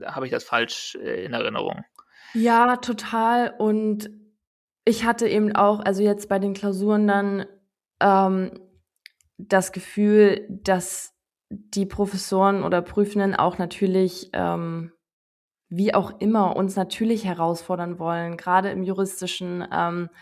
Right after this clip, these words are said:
Speaker 2: es ist einfach trotzdem ja ein anspruchsvoller Beruf, egal wo man endet, wo man einfach, ähm, vielerlei auch in Zeitdrucksituationen leisten muss. Und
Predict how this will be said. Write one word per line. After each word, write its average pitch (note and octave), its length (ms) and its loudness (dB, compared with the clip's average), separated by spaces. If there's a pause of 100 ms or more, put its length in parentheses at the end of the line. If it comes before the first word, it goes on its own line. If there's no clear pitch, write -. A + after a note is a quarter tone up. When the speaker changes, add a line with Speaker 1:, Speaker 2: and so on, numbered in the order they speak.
(260)
Speaker 2:
es F#3 120 -6
ist G#3 160 -4
einfach G3 380 0
trotzdem F#3+ 480 -2
ja F3+ 280 2
ein F3 380 -8 (540)
anspruchsvoller G3 960 -2
Beruf, F#3+ 380 -4
egal F#3 440 2
wo F#3 80 -2
man F3+ 200 -4
endet, G3 480 -4
wo F#3 60 -2
man F3+ 200 0
einfach, F3+ 720 -2
ähm, F3 440 -2 (100)
vielerlei F3+ 840 2 (200)
auch F3+ 440 0 (540)
in F#3+ 160 -2
Zeitdrucksituationen F3+ 1160 -4
leisten F#3+ 380 0
muss. G3 340 -2
Und F#3 320 -4